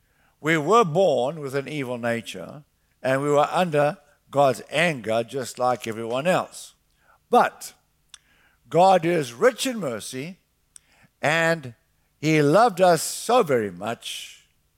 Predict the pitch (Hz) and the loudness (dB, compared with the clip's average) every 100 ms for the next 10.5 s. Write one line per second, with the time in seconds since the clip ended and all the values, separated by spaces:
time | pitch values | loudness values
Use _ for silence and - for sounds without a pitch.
0 | _ _ _ _ _ 147 214 220 208 196 | _ _ _ _ _ 2 2 2 2 4
1 | 190 190 175 170 151 110 151 196 175 160 | 6 4 4 4 2 0 2 4 2 -4
2 | - 190 220 175 160 - 120 135 120 107 | -6 0 0 0 -6 -4 0 2 2 -2
3 | - - 117 107 151 147 - - - _ | -8 -6 -6 -6 -14 -18 -18 -18 -20 _
4 | _ _ _ _ _ _ _ _ _ _ | _ _ _ _ _ _ _ _ _ _
5 | _ 147 151 - 139 71 - - _ _ | _ -2 -2 -4 -10 -12 -16 -20 _ _
6 | _ _ _ _ _ _ _ 123 139 180 | _ _ _ _ _ _ _ 2 4 4
7 | 185 127 151 175 165 - 143 156 - 104 | 2 -2 2 4 4 0 0 0 -2 -10
8 | 98 143 117 78 - - - _ _ _ | 0 2 2 -4 -16 -20 -20 _ _ _
9 | _ _ _ _ _ 143 165 104 76 _ | _ _ _ _ _ 0 0 0 -10 _
10 | _ - 175 135 87 | _ -2 0 0 -4